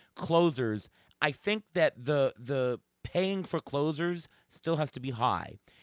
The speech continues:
It, especially more now because I think that roles are even more settled now than they were preseason.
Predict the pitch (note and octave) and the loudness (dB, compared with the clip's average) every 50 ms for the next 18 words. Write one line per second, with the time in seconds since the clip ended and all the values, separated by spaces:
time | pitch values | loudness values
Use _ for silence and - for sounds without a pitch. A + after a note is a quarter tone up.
0 | - _ _ - B2+ - - C#3+ C3+ - - A#3 A3+ A3 - E3 D#3 D3+ C#3 B2 | -20 _ _ -10 -8 -8 -8 -8 -10 -2 2 2 2 2 2 -2 -4 -2 -2 -2
1 | A#2+ A2 G#2+ G#2 G2 A2 - - C#3+ C3+ - D3 C3+ - F#3 E3+ - - D3+ C#3 | -2 -2 -2 -2 -4 -4 -6 -6 -4 -4 -2 -2 -2 -2 -4 -4 -2 0 0 0
2 | - - A#2 B2+ C3 C3+ D3 D3 C#3+ B2 C#3 C3+ B2 A#2+ A#2 A#2+ B2+ C3+ D#3 D3+ | 0 -2 -4 -2 -2 -2 -2 -2 -2 -4 -4 -4 -4 -4 -6 -4 -2 -2 -2 -2
3 | - - D3+ D3 C#3 C3+ B2 B2+ C3 C3 C3 C3 C#3+ C#3 C3 B2 B2 A#2+ A2+ A2 | -2 -2 -4 -2 -2 -4 -4 -6 -4 -2 -2 0 -2 -2 -2 -4 -4 -4 -4 -2
4 | B2 B2 A#2 - - - B2+ A#2+ G#2 - - - A#2+ B2+ B2+ C3 D#3 C3 | -2 -2 -2 -4 -8 -12 -12 -12 -12 -12 -12 -10 -8 -6 -4 -4 -6 -6